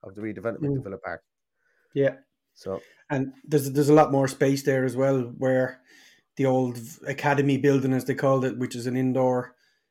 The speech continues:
Speaker 2: which they, on match day, they have a, like a, a fan zone for, for kids.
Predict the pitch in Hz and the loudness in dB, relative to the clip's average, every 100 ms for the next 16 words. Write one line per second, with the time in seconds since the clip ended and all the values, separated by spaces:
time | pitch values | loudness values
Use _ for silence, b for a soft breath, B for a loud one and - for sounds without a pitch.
0 | _ - - 147 139 - 147 151 170 170 | _ -12 2 4 4 2 2 4 4 2
1 | - 151 139 131 135 123 131 127 123 117 | 6 6 6 4 2 0 0 0 0 -2
2 | 113 _ _ _ _ 131 127 131 123 135 | -8 _ _ _ _ -8 -6 -6 -6 -6
3 | 143 139 139 139 135 131 127 113 135 120 | 0 2 2 2 2 2 -2 -2 -4 0
4 | 143 135 120 | 2 2 -2